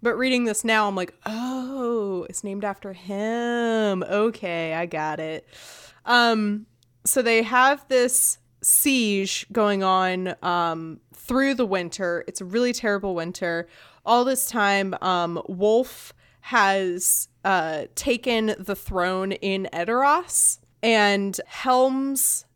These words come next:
sons have been, uh, have, have been killed by this point. They're having this terrible winter, and finally, one day, Helm, <laughs> this is crazy, too,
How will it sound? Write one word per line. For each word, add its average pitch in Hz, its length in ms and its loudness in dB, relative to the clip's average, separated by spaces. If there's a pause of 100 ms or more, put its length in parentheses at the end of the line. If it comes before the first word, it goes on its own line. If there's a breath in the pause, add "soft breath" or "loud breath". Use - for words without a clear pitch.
(100)
sons 185 640 0
have 202 260 -2
been, 175 560 -4 (100)
uh, 160 340 -2
have, 175 360 -6
have 202 180 -4
been 180 300 -4 (160)
killed 151 400 -6
by 160 120 -4
this - 200 -8
point. 165 340 -8 (260)
They're 226 120 2
having 233 260 2
this 214 200 -2
terrible 339 520 4
winter, 180 600 -4 (200)
and 202 520 0 (260)
finally, 277 760 2
one 240 340 0
day, 196 320 2
Helm, 220 640 0 (180)
<laughs> - 220 -20
this - 180 -6
is 185 80 -16
crazy, 175 480 -6
too, 175 340 -6